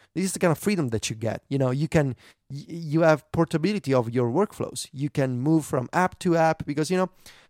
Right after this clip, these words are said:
the I O S share sheet is open to every app, and work-, workflow, as long as you give it text, it's gonna publish to WordPress. And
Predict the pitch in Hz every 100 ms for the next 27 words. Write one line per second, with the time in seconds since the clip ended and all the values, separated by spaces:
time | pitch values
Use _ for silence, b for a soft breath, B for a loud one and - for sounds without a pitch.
0 | - 143 160 160 160 - 170 165 - 175
1 | 170 - - 156 147 165 156 147 151 190
2 | 143 117 110 - b b _ 147 143 160
3 | 180 - 170 - 147 170 - 180 180 165
4 | - - - 170 196 254 247 233 214 196
5 | 151 175 156 - - 175 120 - - -
6 | b _ _ - - 180 143 147 131 123
7 | 127 131 143 127 - - - b b _
8 | - 151 143 139 131